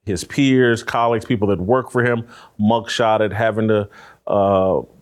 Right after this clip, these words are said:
post bail in Atlanta. What is your reaction to that?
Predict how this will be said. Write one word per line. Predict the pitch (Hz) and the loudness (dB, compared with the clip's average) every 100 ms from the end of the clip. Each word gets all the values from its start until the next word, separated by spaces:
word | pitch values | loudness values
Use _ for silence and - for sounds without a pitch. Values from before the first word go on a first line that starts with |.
| - | -6
post | 131 113 - 101 | -4 -2 -4 0
bail | 113 110 107 104 101 | 4 4 4 2 0
in | 101 110 | 0 0
Atlanta. | 110 98 110 110 107 107 101 - - - _ _ - - | 0 0 0 2 0 0 -4 -10 -20 -20 _ _ -20 -14
What | - 110 120 127 131 156 233 - - - - - | -8 -4 -4 -2 0 -2 -2 -6 -12 -12 -16 -4
is | 139 127 104 101 | 0 2 2 2
your | 135 135 | 4 4
reaction | 123 120 104 110 117 - - 101 | 4 2 2 0 0 -2 -4 -2
to | 90 107 | -2 -2
that? | 90 98 95 92 | 0 2 0 -2